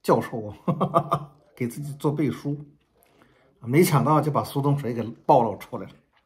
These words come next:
啊！而这个苏东水呢，恰恰就是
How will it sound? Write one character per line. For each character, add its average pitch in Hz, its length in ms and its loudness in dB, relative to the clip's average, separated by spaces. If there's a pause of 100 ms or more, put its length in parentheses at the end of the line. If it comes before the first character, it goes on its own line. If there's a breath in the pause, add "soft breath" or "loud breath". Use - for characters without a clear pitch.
(300)
啊！ 98 160 -18 (400 soft breath)
而 151 140 0
这 180 40 6
个 180 60 6
苏 - 180 -2
东 202 160 0
水 - 200 -4
呢， 113 240 -12
恰 196 360 4
恰 208 300 4
就 139 180 -2
是 120 240 -4